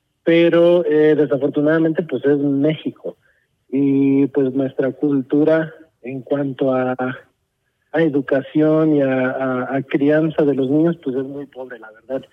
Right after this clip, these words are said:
Te lo puedo decir porque, pues, como maestro he visto, eh, sí he visto papás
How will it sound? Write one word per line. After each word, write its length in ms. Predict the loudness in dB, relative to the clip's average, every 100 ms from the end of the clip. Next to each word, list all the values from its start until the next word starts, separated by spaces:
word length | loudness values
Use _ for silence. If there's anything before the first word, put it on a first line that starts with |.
| _ _ _
Te 100 | -6
lo 100 | -4
puedo 220 | -2 0 2
decir 240 | 2 0
porque, 240 | -2 0
pues, 220 | 0 -2 -2
como 220 | -2 0
maestro 380 | 2 0 0 0
he 60 | 0
visto, 460 | 0 0 0 0 -6 _ _ _ _ _ _ _
eh, 300 | -2 0 0 -4 -2
sí 140 | 0
he 40 |
visto 260 | 0 -2 -4
papás 360 | -2 -2 -2